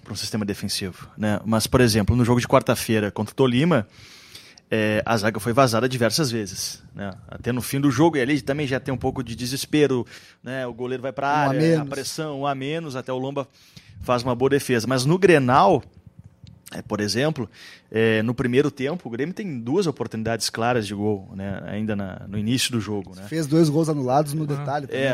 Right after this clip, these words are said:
Speaker 2: também.
Speaker 1: é,
Speaker 3: Saíram
Speaker 1: é.
Speaker 3: fazendo triangulação e a defesa do Inter não encontrava o, o Alisson, não encontrava o Maicon, não encontrava o
Speaker 1: É.
Speaker 3: Everton.
Speaker 2: Eu
Speaker 1: Na Colômbia também, no primeiro jogo contra o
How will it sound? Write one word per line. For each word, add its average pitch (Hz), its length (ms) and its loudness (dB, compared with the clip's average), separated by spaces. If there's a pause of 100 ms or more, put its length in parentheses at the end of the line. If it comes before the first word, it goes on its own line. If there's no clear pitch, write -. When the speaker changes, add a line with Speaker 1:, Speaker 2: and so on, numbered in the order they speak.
(160)
Speaker 2:
também. 117 220 -14
Speaker 1:
é, - 20 -8
Speaker 3:
Saíram 131 320 2
Speaker 1:
é. 107 300 -14 (200)
Speaker 3:
fazendo 147 280 0
triangulação 151 680 6
e 165 80 4
a 156 60 6
defesa 151 300 4
do 151 80 2
Inter 165 180 2
não 160 80 4
encontrava 156 560 6
o, 127 260 -4 (340)
o 135 120 0
Alisson, 156 320 -4
não 147 80 -2
encontrava 147 400 6
o - 20 6
Maicon, 143 300 6
não 139 100 6
encontrava 151 480 4
o 135 80 0
Speaker 1:
É. 131 80 2
Speaker 3:
Everton. 151 300 -2
Speaker 2:
Eu 143 280 0
Speaker 1:
Na 139 140 -2
Colômbia 156 460 2
também, 120 480 -4
no 117 100 -10
primeiro 117 280 -6
jogo 113 200 -8
contra 120 140 -8
o - 40 -18